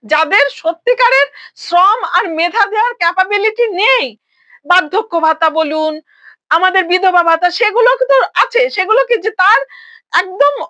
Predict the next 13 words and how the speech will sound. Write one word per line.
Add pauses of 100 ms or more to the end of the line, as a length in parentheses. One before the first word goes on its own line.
অসহায়
মানবিক
যে, (260)
আহ,
যারা,
আহ, (180)
আপনার
ফিজিক্যালি
চ্যালেঞ্জ, (280)
সেগুলো
একটা
জায়গা।
কিন্তু